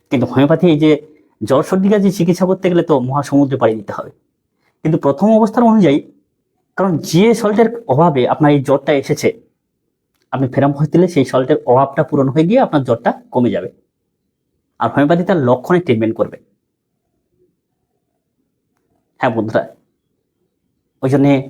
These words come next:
মানসিকতার বা মনের আগে চিকিৎসা করতে হয় হোমিওপ্যাথির সাহায্যে, চরিত্রের চিকিৎসা করতে হয়।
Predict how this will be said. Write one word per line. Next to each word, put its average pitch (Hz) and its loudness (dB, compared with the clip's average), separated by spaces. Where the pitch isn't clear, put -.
মানসিকতার 170 0
বা 139 4
মনের 170 4
আগে 135 -4
চিকিৎসা - -8
করতে - -2
হয় - 0
হোমিওপ্যাথির 123 -2
সাহায্যে, 98 -2
চরিত্রের 127 -2
চিকিৎসা 98 -4
করতে - -8
হয়। - -14